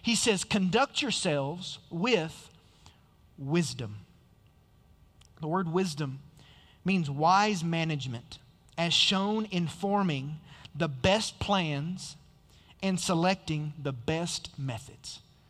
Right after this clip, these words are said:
Wisdom means that as I approach any situation, I need wisdom.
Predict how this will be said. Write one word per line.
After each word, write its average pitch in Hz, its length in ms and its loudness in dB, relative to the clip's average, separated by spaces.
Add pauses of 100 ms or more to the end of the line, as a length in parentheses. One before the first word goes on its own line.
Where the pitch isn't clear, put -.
(520)
Wisdom 233 400 2
means 220 300 4
that 185 80 2
as 180 140 2
I 208 160 6
approach 226 600 2
any 226 300 2
situation, 170 880 0 (480)
I 226 260 4
need 202 480 0
wisdom. 185 480 0